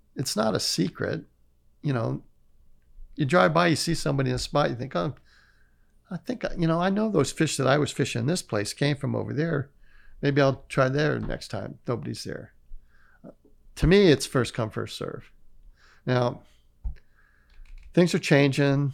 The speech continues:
You know, there's more people fishing. There's, a, but I, th-, I think it's crazy that,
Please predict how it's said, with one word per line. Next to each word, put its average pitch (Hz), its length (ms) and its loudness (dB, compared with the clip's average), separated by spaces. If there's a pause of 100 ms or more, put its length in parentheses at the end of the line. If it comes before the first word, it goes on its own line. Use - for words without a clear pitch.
(120)
You 135 120 -2
know, 135 100 2
there's 127 180 0
more 127 180 0
people 131 300 -4
fishing. 120 540 -4
There's, 117 220 -6
a, - 60 -6
but 127 180 -2
I, 127 200 0
th-, - 140 -4 (420)
I 147 220 0
think 147 220 -2
it's - 120 -6
crazy 123 460 -2
that, 110 240 -4